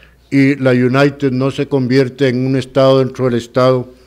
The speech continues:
no se convierte, no impone su propia ley, su propia moneda, su propia, eh, eh, construcción, digamos, integral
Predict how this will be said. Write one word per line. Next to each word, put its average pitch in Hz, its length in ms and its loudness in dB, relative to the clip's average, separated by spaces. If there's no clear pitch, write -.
no 131 160 0
se 139 160 -2
convierte, 131 680 0
no 135 160 0
impone 135 460 0
su 123 200 -6
propia 127 360 -2
ley, 127 420 -2
su - 180 -8
propia 127 380 0
moneda, 127 520 0
su 117 180 -8
propia, 127 680 -2
eh, 101 380 -6
eh, 92 340 -10
construcción, 131 720 -2
digamos, 123 460 -2
integral 113 580 -4